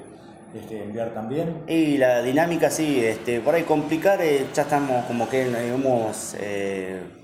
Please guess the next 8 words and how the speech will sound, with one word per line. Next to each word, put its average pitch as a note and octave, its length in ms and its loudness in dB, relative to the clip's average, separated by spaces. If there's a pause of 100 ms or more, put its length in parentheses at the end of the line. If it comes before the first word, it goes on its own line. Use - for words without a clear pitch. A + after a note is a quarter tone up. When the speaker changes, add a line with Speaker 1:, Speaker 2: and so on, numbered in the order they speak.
(540)
Speaker 2:
realizado, A2+ 600 2
sincronizado B2+ 580 0
un B2+ 220 0
mecanismo B2+ 520 2
de B2 60 2
trabajo D3 500 2
que A2 400 0
esto, A#2+ 480 -2